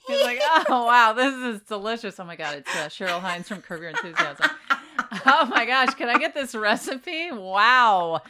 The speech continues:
Speaker 1: <laughs> Oh, my gosh."
Speaker 2: Oh, but I, it, but I did listen. I learned, I, here's a parenting tip.
Speaker 1: Oh, th-, I,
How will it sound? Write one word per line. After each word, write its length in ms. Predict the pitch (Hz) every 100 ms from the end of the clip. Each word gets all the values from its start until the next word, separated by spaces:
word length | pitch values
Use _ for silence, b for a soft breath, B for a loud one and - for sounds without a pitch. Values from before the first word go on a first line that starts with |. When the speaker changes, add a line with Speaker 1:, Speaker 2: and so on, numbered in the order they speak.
| B
Speaker 1:
<laughs> 220 | 262 B
Oh, 100 | 269 -
my 460 | 226 220 - 214 170
gosh." 520 | 190 208 208 175 175 - b b 587 554
Speaker 2:
Oh, 580 | 381 381 370 349 302 262
but 220 | 311 302 -
I, 140 | - -
it, 160 | 302 349 254
but 160 | 330
I 120 | 269 285
did 180 | 320 285
listen. 280 | 285 285 185
I 80 |
learned, 400 | 185 226 240 226 - - - 226
I, 180 | - 220
here's 420 | - 285 302 262
a 100 | 247
parenting 560 | 196 233 233 226 202 165
tip. 320 | 175 139 - - _
Speaker 1:
Oh, 240 | 202 202 160
th-, 160 | - -
I, 220 | 170 160